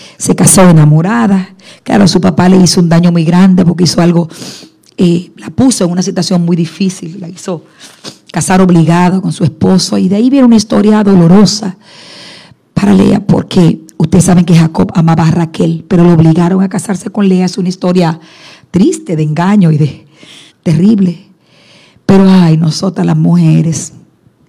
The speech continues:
Jacob no la amaba, pero ella sí lo amaba a él. Ella se enamoró de él. Que nosotras somos sensibles, somos románticas, somos, nos ilusionamos y, y se sufre,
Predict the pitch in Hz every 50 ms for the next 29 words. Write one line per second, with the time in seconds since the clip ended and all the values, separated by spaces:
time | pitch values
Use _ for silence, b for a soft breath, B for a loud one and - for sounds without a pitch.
0 | _ _ _ - - 226 185 196 202 220 214 208 214 220 220 220 208 190 190 190
1 | 190 208 196 196 220 208 214 220 190 170 - 226 220 214 196 190 185 190 190 185
2 | 196 196 196 196 190 196 208 - _ _ _ _ _ _ _ _ _ B B B
3 | B B B B B B B B B - 202 190 - - 202 180 180 175 180 185
4 | 185 175 - - - - - - - - - _ _ _ _ _ _ _ _ _
5 | _ _ _ _ _ _ _ _ _ _ - - - b b b b b b b
6 | b b b - 190 175 160 - 190 - 185 170 - - 190 190 190 180 - -
7 | 196 185 175 - - - 262 247 240 214 220 220 208 190 185 - - 170 170 180
8 | 165 - - 220 208 185 175 175 180 208 208 202 208 208 - - 208 - - 214
9 | 196 - 208 208 214 226 202 B B B B B B B B B B - 220 214
10 | 208 190 185 180 - - 196 175 170 170 185 208 214 202 196 196 196 185 - 214
11 | 214 214 214 - - b b b b _ _ _ _ b b b b b b b
12 | b - _ _ _ _ _ _ _ _ - 240 190 185 - - 202 - - -
13 | 214 214 208 - 262 247